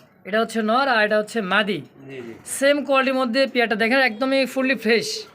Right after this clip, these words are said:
Speaker 1: মাস্টার পেয়ার, তাই না ভাই?
Speaker 2: জি ভাই।
Speaker 1: কত যাচ্ছেন ভাই জোড়াটা?
Speaker 2: এটা ভাই একদম দুই হাজার টাকা থাকবো। ওটা
Speaker 1: একদম
Speaker 2: থেকে
Speaker 1: থাকবে
Speaker 2: ওটা থেকে
Speaker 1: দুই হাজার?
Speaker 2: কালোটার থেকে একটু বড় সাইজ এটা।
Speaker 1: আচ্ছা, এই কারণে দুশো টাকা বেশি, এই তো?
Speaker 2: দুশো টাকা বেশি।
Speaker 1: ফিক্সড প্রাইস
Speaker 2: তারপর
Speaker 1: দাম
Speaker 2: যদি
Speaker 1: থাকছে?
Speaker 2: দুই জোড়া কেউ একসাথে নেয়, তার জন্য আরো দুশো টাকা ছাড়, জান।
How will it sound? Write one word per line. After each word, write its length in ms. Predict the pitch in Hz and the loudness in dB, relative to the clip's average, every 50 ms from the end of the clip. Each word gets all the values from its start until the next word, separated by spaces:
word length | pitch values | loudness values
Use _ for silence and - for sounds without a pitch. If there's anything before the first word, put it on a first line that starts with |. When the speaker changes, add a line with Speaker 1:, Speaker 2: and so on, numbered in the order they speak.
| - - - - - - | -20 -20 -20 -16 -6 -2
Speaker 1:
মাস্টার 280 | 214 214 - 277 247 226 | -2 0 0 0 0 2
পেয়ার, 160 | 247 214 175 | 2 2 2
তাই 80 | 196 | 2
না 80 | 208 226 | 2 2
ভাই? 180 | 269 349 381 381 131 131 | 2 2 0 -4 -10 -10
Speaker 2:
জি 120 | 139 135 | -10 -8
ভাই। 140 | 123 107 104 - - - - - | -8 -8 -10 -12 -20 -12 -6 -6
Speaker 1:
কত 160 | 240 233 285 | -4 0 0
যাচ্ছেন 280 | 269 262 - 247 240 | 0 0 0 0 0
ভাই 100 | 226 233 | 0 0
জোড়াটা? 260 | 190 196 190 190 240 262 | 2 2 2 4 4 2
Speaker 2:
এটা 100 | 202 196 | 2 2
ভাই 140 | 208 208 | 2 2
একদম 300 | 196 190 180 175 180 175 | 0 0 -2 -4 -6 -4
দুই 100 | 160 165 | -2 -2
হাজার 160 | 170 165 170 - | -2 -2 -2 -4
টাকা 160 | - 160 135 127 | -4 -6 -6 -6
থাকবো। 300 | 127 113 110 107 107 104 - - - - - - - - | -6 -8 -8 -10 -12 -10 -10 -12 -14 -16 -18 -20 -16 -8
ওটা 140 | 139 - 190 | -2 0 0
Speaker 1:
একদম 200 | 214 202 233 247 | 2 2 0 0
Speaker 2:
থেকে 80 | 233 | 0
Speaker 1:
থাকবে 280 | 233 240 226 214 233 277 | 0 0 0 2 2 4
Speaker 2:
ওটা 80 | 285 - | 4 4
থেকে 120 | 208 254 | 2 2
Speaker 1:
দুই 60 | 269 | 2
হাজার? 260 | 262 240 208 165 147 131 - - - | 2 2 0 -2 -2 -6 -12 -12 -8
Speaker 2:
কালোটার 360 | 147 156 165 156 170 165 - | -4 -4 -2 -2 -4 -4 -4
থেকে 140 | 180 180 180 | -4 -4 -4
একটু 120 | 165 170 | -4 -4
বড় 180 | 165 165 156 139 | -4 -6 -6 -6
সাইজ 240 | 123 135 127 123 123 | -6 -8 -8 -8 -8
এটা। 160 | 120 110 98 - - - - - - 170 | -10 -10 -12 -14 -14 -16 -14 -8 -4 -4
Speaker 1:
আচ্ছা, 160 | 180 - 202 | -2 0 0
এই 100 | 226 254 | 0 0
কারণে 240 | 214 254 254 262 285 | 2 2 2 2 2
দুশো 200 | 247 285 233 302 | 2 0 2 2
টাকা 160 | 302 285 269 | 2 2 2
বেশি, 200 | 233 226 165 220 | 2 0 0 -2
এই 60 | 262 226 | -2 0
তো? 160 | 214 277 180 | 0 0 0
Speaker 2:
দুশো 220 | 160 165 147 170 | 0 -2 -4 -4
টাকা 180 | 160 143 123 113 | -4 -2 -4 -4
বেশি। 240 | 107 104 - - 98 - - - - - | -6 -8 -12 -12 -16 -18 -20 -20 -12 -4
Speaker 1:
ফিক্সড 440 | 240 269 294 311 - - - 277 262 | 0 2 2 2 0 -2 -6 -2 2
প্রাইস 180 | 277 285 294 | 2 4 4
Speaker 2:
তারপর 160 | 277 196 - | 2 0 0
Speaker 1:
দাম 160 | 262 233 240 240 | 0 0 0 0
Speaker 2:
যদি 100 | 262 240 | -4 -6
Speaker 1:
থাকছে? 140 | 233 220 | -6 -4
Speaker 2:
দুই 180 | 208 214 220 220 | -4 -2 -2 0
জোড়া 180 | 208 214 214 208 | 0 0 0 0
কেউ 140 | 220 220 | 0 0
একসাথে 320 | 220 220 220 220 190 214 214 | 0 -2 -2 -6 -6 -6 -4
নেয়, 160 | 220 214 214 | -4 -4 -4
তার 120 | 220 180 | -4 -4
জন্য 200 | 180 190 190 185 | -4 -4 -4 -4
আরো 100 | 175 175 | -4 -4
দুশো 200 | 160 160 147 143 | -6 -8 -6 -4
টাকা 180 | 147 139 127 113 | -4 -4 -4 -4
ছাড়, 220 | 107 113 107 98 | -8 -8 -10 -10
জান। 160 | 104 117 110 | -8 -10 -10